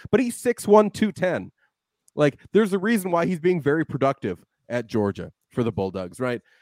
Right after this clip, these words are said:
Um, so you have him. You also have, uh, Kendall Milton, who's coming in at six one, two twenty. They're both gonna be in the N F L draft.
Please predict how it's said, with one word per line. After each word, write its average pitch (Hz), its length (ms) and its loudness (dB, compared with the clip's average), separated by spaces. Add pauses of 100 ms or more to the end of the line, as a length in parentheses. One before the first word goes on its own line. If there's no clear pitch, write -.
(140)
Um, 117 300 -4 (120)
so - 140 -8
you 170 120 4
have 143 100 -2
him. 165 300 -2
You 143 260 -2 (160)
also 135 320 -2
have, 113 500 -6
uh, 101 260 -6 (500)
Kendall 139 240 0
Milton, 123 360 -2 (180)
who's 139 140 -4
coming 147 280 -2
in 135 100 -2
at 117 160 -10
six - 320 -14
one, 131 220 -4
two 139 180 -6
twenty. 113 400 -8
They're 139 140 -2
both 139 280 -4
gonna 131 140 -6
be 123 140 -4
in 113 80 -8
the 113 80 -8
N 110 80 -10
F - 120 -14
L 110 120 -8
draft. 107 340 -10